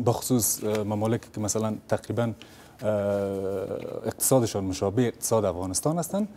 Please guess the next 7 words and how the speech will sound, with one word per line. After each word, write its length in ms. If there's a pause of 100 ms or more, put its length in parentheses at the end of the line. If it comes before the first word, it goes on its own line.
(300)
سهولت‌هایشان 760
زیادتر 460
است 160
نظر 240
به، 240 (160)
اه، 400 (2500)
بانک‌های 520